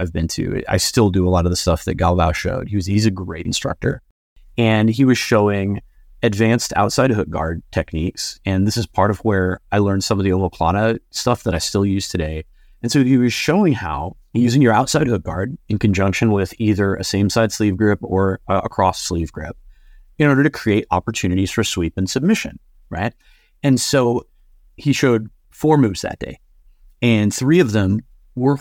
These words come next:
what we would call fundamental or advanced basics, right? Triangle, an omoplata, tripod sweep. And in those three things, which are on most gyms' blue belt curriculums, if, he showed really, really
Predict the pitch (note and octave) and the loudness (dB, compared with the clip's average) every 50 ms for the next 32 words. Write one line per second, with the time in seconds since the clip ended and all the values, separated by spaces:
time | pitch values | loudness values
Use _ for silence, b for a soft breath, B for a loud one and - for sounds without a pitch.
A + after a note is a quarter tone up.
0 | - - D3 D3 - B2 A#2 B2 B2+ D3 E3+ F3+ - - - - F#2+ F2+ F#2 G2+ | 0 0 0 0 0 0 0 2 2 2 2 0 -2 -4 -4 -2 -2 0 -2 -2
1 | - - - G#2+ A#2+ A#2+ A2 F2+ F2 F#2 G2 G#2+ A2+ - G#2 G2+ F#2 F#2 G2 F2 | -4 -2 0 2 2 2 2 2 0 0 0 0 0 0 0 0 0 -2 -2 -2
2 | F2+ - - - - E3 D3+ - - - - - - - D#2+ D#2+ - - - _ | -4 -4 -6 -2 0 0 0 0 -2 -8 -12 -12 -10 -8 -6 -6 -6 -8 -10 _
3 | _ _ _ _ - - F#3+ D#3+ C3 G2+ - - - - - - - - _ _ | _ _ _ _ -2 0 2 2 2 0 -2 -8 -14 -20 -20 -20 -20 -20 _ _
4 | - - - - - - C#3 D#3 D#3+ D#3 D3+ C#3 C#3 B2+ G#2+ F2+ - - - - | -20 -20 -20 -20 -8 -2 0 2 2 2 2 2 2 2 2 2 0 -4 -16 -20
5 | - _ - - C#3 - A2 F2+ - - - C2 - _ - C3 B2+ B2+ - - | -16 _ 0 0 0 0 0 -4 -4 -4 -8 -8 -8 _ -2 2 2 2 0 -2
6 | _ - D#3+ F3 G#3 A3+ A3 F#3+ D#3+ C#3 C#3 C#3 B2 A2 - - - B2 B2 A2+ | _ 0 2 4 6 6 6 6 4 4 4 4 2 0 -2 -4 0 2 2 2
7 | G2+ - A2+ F2+ E2+ F#2 - A#2+ A2+ - B2 A2+ A2+ - B2 D3 D3 B2 A#2+ A#2+ | 2 0 0 0 0 0 0 0 0 2 2 2 2 2 2 2 4 4 4 2
8 | A#2 - - - _ - - A#2+ A2+ G#2 G2 F#2 - - - C#3+ E3+ C3+ F#2+ D#2 | 0 -2 -6 -10 _ -2 2 2 2 2 2 -2 -4 -2 0 2 2 2 2 0
9 | - - D#2+ D#2+ - - D#2 D#2+ F2 G2 A#2 C3 - F2 - - - - - _ | -2 -6 -6 -6 -4 -2 -2 0 0 0 0 -2 -4 -6 -8 -10 -16 -20 -20 _
10 | - - - F3 D#3 - D#3 C3 A#2+ G#2 G2+ G2+ G#2+ C3 F#3+ D4+ D#4+ C#3 A2 A#2 | -8 -2 0 0 2 2 2 0 0 0 -2 -2 0 2 4 4 4 4 4 2
11 | B2 B2 A2+ G#2 G2 F#2 F2+ | 2 2 2 2 0 -2 -4